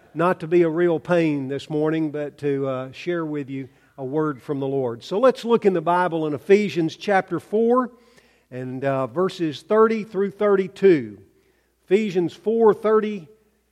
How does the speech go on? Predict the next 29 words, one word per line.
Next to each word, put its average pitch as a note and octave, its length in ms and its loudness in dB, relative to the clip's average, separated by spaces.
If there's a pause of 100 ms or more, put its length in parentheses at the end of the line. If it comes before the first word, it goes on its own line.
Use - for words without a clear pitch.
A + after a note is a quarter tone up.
(220)
through F3 180 -2
thirty-two. F3+ 840 2 (1300)
More G#3+ 640 2 (140)
like F#3+ 360 0
Jesus. B2+ 680 -8 (680)
For C3+ 100 -8
those G3+ 260 6
of G3 100 -4
us G3+ 220 4
who F#3+ 160 0
know F#3+ 240 4
Him F#3 240 0
as E3 140 -4
our E3+ 100 -2
personal E3+ 480 -6
Lord F3+ 220 0
and D3 120 -6
Savior, F3 460 -2
that F#3 380 -4 (200)
is F3+ 280 4
our F3 200 -2
desire, D3 520 -4
to C3 80 -12
be D3 160 -6
more F#3 500 2
like F3 320 -4
Jesus. A2 600 -10 (440)
And A#2 140 -16
this, F#3 440 2